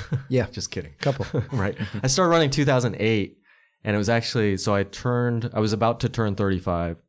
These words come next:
Speaker 1: and I had been a, um, sort of social smoker for, since college, so for a long time. Uh, and I finally decided, I think it's time to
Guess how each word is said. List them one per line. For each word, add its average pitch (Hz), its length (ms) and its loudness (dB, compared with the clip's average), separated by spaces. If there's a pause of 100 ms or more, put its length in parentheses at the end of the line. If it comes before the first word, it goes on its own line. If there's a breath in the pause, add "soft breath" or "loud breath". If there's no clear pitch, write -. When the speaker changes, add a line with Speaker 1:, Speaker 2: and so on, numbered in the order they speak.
Speaker 1:
and 87 260 -2
I 82 140 -4
had 85 260 -2
been 90 440 0 (520 soft breath)
a, 90 520 0 (120)
um, 85 560 -2 (100)
sort - 180 -6
of - 40 -8
social 101 380 0
smoker 87 640 -2 (540 soft breath)
for, 85 420 -4 (680)
since 113 300 -2
college, 101 440 -2
so - 180 -4
for 104 120 -4
a 98 60 2
long 104 220 0
time. 90 440 -4 (640)
Uh, 92 480 0
and 98 140 -2
I 95 100 0
finally 104 420 -2
decided, 95 760 -2 (1200)
I 82 100 -10
think 104 220 -4
it's - 160 -4
time 98 320 0
to 90 320 0